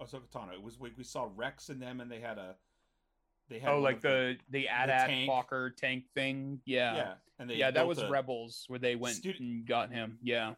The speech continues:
Speaker 1: the Studio Ghibli style,
Speaker 2: Yeah,
Speaker 1: uh,
Speaker 2: <laughs> yeah.
Speaker 1: enclosure on top of it,
Speaker 2: Yeah, they
Speaker 1: um,
Speaker 2: were
Speaker 1: which was
Speaker 2: hunting
Speaker 1: amazing.
Speaker 2: sandworms or something.
Speaker 1: Yeah, yeah, yeah.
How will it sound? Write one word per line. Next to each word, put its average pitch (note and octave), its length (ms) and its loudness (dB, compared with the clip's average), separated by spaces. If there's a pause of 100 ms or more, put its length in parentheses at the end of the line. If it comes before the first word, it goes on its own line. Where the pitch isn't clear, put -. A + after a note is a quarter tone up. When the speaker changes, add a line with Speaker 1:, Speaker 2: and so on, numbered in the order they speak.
Speaker 1:
the D#3+ 200 -8
Studio E3 340 -4
Ghibli C#3 420 -4
style, C3 640 0 (280)
Speaker 2:
Yeah, C#3 240 4
Speaker 1:
uh, A2+ 320 4
Speaker 2:
<laughs> - 40 -6
yeah. E3+ 340 4
Speaker 1:
enclosure C#3+ 440 0
on B2 160 0
top B2 280 -6
of C3+ 100 -10
it, C#3+ 160 -10 (240)
Speaker 2:
Yeah, C3 320 4
they C3 80 2
Speaker 1:
um, C3 60 2
Speaker 2:
were B2+ 60 -2
Speaker 1:
which B2 100 -8
was C#3+ 180 -4
Speaker 2:
hunting B2 280 -2
Speaker 1:
amazing. A#2+ 380 -2
Speaker 2:
sandworms B2+ 720 -2
or B2+ 60 -8
something. C3+ 480 -2 (160)
Speaker 1:
Yeah, G3+ 260 2 (240)
yeah, E3 140 -4
yeah. C#3 220 -4